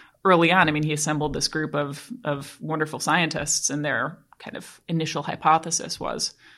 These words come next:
"What's so different? Why, why can't a veggie burger like we have on the shelves now, why can't that act like meat? Um, why, why is it just not as good?" Um, well,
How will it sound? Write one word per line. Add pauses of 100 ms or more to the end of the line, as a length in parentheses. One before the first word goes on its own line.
(200)
"What's
so
different?
Why,
why
can't
a
veggie
burger
like
we
have
on
the
shelves
now,
why
can't
that
act
like
meat? (440)
Um,
why,
why
is
it
just
not
as
good?"
Um,
well,